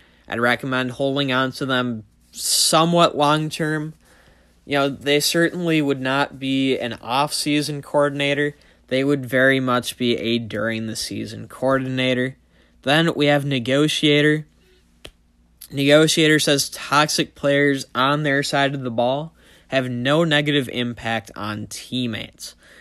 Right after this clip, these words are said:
So if you're in a brand new save, you're picking up toxic players just to get your roster overall up, it might be good to have a negotiator. As you get further into things,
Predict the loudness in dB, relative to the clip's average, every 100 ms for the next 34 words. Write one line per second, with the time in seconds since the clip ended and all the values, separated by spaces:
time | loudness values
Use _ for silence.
0 | -20 _ _ -4 -2 0 0 0 -4 -4
1 | -2 0 2 4 4 0 0 2 4 4
2 | 2 -4 -6 -4 0 -2 0 -4 -4 -2
3 | -2 0 -4 -6 -2 0 0 -2 -2 -4
4 | -4 -4 -4 -2 -2 2 4 2 0 -2
5 | -2 -2 -2 0 2 2 2 2 -2 -20
6 | -20 _ -2 2 2 2 2 0 2 2
7 | 2 0 -4 -2 -4 -4 -4 -2 -2 -4
8 | -6 _ _ _ _ _ -6 -4 0 2
9 | 2 -2 -2 0 2 2 0 -2 -6 -6
10 | -8 -4 -4 -2 -6 -10 -12